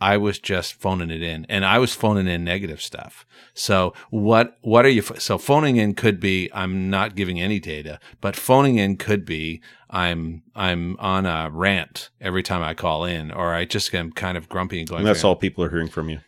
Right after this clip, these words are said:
Speaker 1: That's all people. So really, it's just what, what's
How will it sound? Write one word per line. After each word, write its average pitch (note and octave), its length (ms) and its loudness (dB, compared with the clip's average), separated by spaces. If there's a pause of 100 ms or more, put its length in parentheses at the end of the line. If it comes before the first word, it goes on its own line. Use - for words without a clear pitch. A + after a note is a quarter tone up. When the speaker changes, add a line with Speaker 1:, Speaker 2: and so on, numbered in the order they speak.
(100)
Speaker 1:
That's A#2+ 260 -2
all A2+ 260 2
people. F#2+ 320 -4
So - 180 -2
really, G#2+ 640 2
it's F#2 180 -6
just F#2 280 -4
what, A2+ 420 2
what's C3+ 420 -2